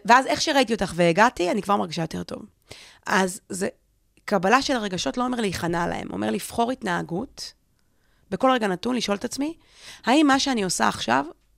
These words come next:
עוזר לי, או, אה, הה-, ההפך, האמת, עושה לי נזק? עוזר לאחרים, או עושה להם נזק? האם השיחה הזאת, האם לצפות בחדשות כרגע עוזר לי,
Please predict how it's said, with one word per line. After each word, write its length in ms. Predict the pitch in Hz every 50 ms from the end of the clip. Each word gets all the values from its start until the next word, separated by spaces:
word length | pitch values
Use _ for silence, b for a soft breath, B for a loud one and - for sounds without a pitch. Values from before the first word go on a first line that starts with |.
| _ _ _
עוזר 400 | - 180 175 160 160 180 180 196
לי, 200 | 214 233 269 285 302 - _ _ _ _ _ _ _ _ _ _ _ -
או, 380 | 175 170 170 170 175 175 175 175
אה, 420 | 175 175 175 175 175 170 175 175 - _ _ _ _ _ _ _ _ _ _ _ _ - 170
הה-, 200 | 180 - - - 160
ההפך, 380 | 196 196 - - 165 - - -
האמת, 380 | 160 165 160 - - - - -
עושה 200 | 175 - - 180
לי 100 | 185 180
נזק? 420 | 170 165 170 - - _ - - - _ B B B B B B
עוזר 300 | B 175 170 156 214 220
לאחרים, 540 | 240 233 214 - - 175 165 190 240 285 320 349 _ _ _ _ _ _ _ _ _ _ _ _ _ -
או 60 | - 180
עושה 220 | 170 - - 208
להם 180 | 202 190 185 175
נזק? 360 | 165 165 - - - - - - - B B B B B B B B
האם 180 | 208 214 233
השיחה 460 | 247 226 - 247 202 - - 240 233 220
הזאת, 260 | 202 175 180 165 -
האם 140 | 208 233 254
לצפות 280 | - - - 240 240
בחדשות 360 | 208 - - 220 185 185 214
כרגע 280 | - 214 190 175 170 170
עוזר 280 | 165 156 160 202 214 233
לי, 160 | 254 294 320